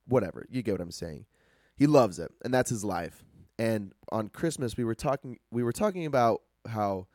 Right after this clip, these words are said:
we need to get Grandpa set up with audiobooks and podcasts that help him figure out how to do that so he can con-,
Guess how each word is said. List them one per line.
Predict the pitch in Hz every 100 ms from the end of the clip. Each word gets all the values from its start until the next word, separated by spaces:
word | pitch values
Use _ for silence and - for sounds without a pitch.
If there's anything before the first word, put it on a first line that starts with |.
| _ _ _ _
we | -
need | 165
to | 151
get | 139 120 -
Grandpa | 131 131 147 127 107 104 101 - _ _ _ _ _
set | - - 135
up | 123 -
with | 120 120 113 - - _ _ _ _ _ _ _ _ _ _ _ _ _ _ _ _ _ _ -
audiobooks | 139 143 135 131 131 -
and | 113
podcasts | - 131 127 135 123 120 -
that | 113
help | 120 120
him | 113
figure | - 127 117
out | 110
how | 113
to | 104
do | 117
that | 117
so | - 107
he | 110
can | - 104
con-, | - 117 104